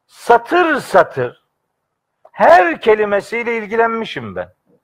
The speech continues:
Onun editörlüğünü yaptım. Şimdi ben kalkıp desem ki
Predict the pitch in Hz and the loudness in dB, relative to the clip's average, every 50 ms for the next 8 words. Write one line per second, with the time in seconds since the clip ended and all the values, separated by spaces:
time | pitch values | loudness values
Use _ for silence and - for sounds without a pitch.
0 | _ _ _ _ _ _ _ _ _ _ _ _ _ _ - - 233 233 233 254 | _ _ _ _ _ _ _ _ _ _ _ _ _ _ 2 4 6 6 6 4
1 | 285 269 226 185 208 240 208 240 240 - 240 233 233 233 226 233 240 240 240 247 | 2 2 2 2 2 2 2 0 -2 2 4 4 4 4 2 0 -2 -2 0 2
2 | 240 202 143 - - - - 104 80 80 _ _ _ _ _ _ _ _ _ _ | 4 4 4 4 2 -4 -18 -18 -20 -20 _ _ _ _ _ _ _ _ _ _
3 | _ _ _ _ _ _ _ - - 220 233 240 226 202 220 233 233 214 - 220 | _ _ _ _ _ _ _ -8 -4 -2 -2 0 2 2 4 4 2 2 4 4
4 | 233 226 - - 220 180 - 196 214 220 202 226 220 214 196 151 - 165 143 113 | 4 4 4 2 -4 -6 0 2 2 2 4 2 0 0 0 -4 -4 -4 -4 -4
5 | 101 - | -6 -10